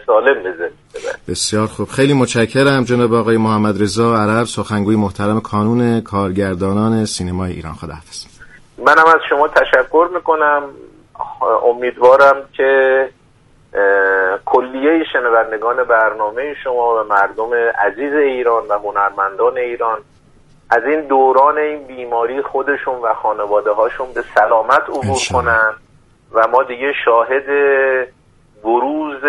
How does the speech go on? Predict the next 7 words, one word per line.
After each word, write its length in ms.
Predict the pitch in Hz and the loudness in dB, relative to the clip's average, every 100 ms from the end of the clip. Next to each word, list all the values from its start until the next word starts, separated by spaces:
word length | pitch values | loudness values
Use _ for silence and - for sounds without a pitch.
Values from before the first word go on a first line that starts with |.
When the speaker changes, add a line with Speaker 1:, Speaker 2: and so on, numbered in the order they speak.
| 139 135 135 127 127 - - - 101 | 2 4 2 2 -2 -6 -10 -12 -2
Speaker 1:
در 200 | 107 104 101 | 2 2 0
واقع 240 | 107 110 127 110 | -2 -2 -4 -2
ضایعاتی 840 | 117 110 110 107 110 135 135 131 | 2 2 2 0 2 0 -4 -12
مثل 320 | 123 113 120 | -14 -10 -2
از 180 | 110 107 95 | -2 -2 -2
دست 380 | 107 104 - 107 | -2 -2 -4 -4
رفتن، 420 | 104 - 127 | -4 -2 -2